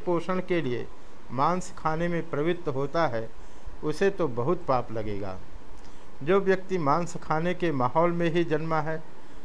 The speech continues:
शास्त्र संस्कार से रहित है, उसे मांस खाने का दोष नहीं लगता, परंतु वह यदि किसी के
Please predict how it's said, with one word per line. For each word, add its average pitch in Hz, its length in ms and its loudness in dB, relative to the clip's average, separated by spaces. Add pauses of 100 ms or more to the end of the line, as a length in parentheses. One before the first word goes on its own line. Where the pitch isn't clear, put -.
(200)
शास्त्र 170 360 6
संस्कार 151 540 2
से 135 200 -2
रहित 131 440 0
है, 165 220 0 (440)
उसे 175 220 2
मांस 170 480 2
खाने 156 260 2
का 156 140 4
दोष 143 380 0
नहीं 131 200 0
लगता, 110 460 0 (540)
परंतु 185 320 2
वह 185 300 6
यदि 196 220 4
किसी 190 360 0
के 190 160 2